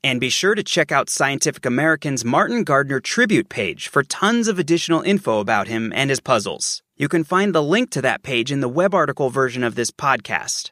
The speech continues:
That's available at quick and dirty tips dot com slash math dude. While you're taking a look at that tribute page, you can also pick up a copy of the ebook,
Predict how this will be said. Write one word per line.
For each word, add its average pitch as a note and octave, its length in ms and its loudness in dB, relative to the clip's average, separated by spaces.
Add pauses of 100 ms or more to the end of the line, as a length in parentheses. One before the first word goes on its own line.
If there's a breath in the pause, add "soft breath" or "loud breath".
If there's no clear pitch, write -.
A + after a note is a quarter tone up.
(160)
That's C#3+ 220 -2
available A#2+ 520 0
at F#2 140 -6
quick F#3 200 -4
and F#3+ 100 0
dirty E3 160 2
tips D#3 280 -2
dot A2+ 240 0
com D#3+ 280 0
slash C3 420 0
math A2+ 360 -2
dude. F2+ 340 -8 (280)
While D3+ 200 0
you're F3+ 140 2
taking E3 340 0
a B2 60 2
look C3 240 0
at D#3 80 0
that A#2+ 200 0
tribute G#2+ 380 -2
page, B2 480 -2 (100)
you B2+ 120 -6
can D3 120 0
also G#3 260 2
pick F3+ 240 0
up E3+ 140 0
a D3 60 -2
copy D#3+ 400 0
of C#3 140 -2
the - 180 -4
ebook, D#3 500 0